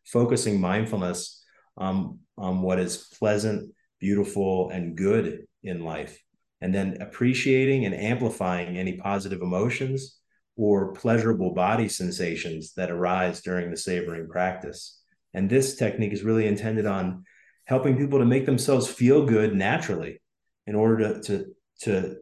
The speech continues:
to find that inner wellspring, spring of,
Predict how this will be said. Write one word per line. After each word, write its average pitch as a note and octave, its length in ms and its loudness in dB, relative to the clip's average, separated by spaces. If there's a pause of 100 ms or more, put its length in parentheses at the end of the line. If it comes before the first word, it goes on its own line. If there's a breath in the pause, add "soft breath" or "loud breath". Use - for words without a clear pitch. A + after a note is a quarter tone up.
(100)
to A2+ 80 -10
find A#2+ 420 2
that G#2 220 0
inner B2 240 4
wellspring, G2 800 0
spring F2 560 -6
of, E2+ 560 -6